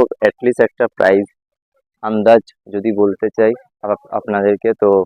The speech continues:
জবার এখানে প্রাইস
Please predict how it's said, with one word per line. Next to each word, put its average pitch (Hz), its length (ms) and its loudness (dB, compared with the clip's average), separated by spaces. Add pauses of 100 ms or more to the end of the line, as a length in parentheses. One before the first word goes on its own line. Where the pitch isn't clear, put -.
(1200)
জবার 101 480 4 (220)
এখানে 104 320 -4
প্রাইস 98 340 2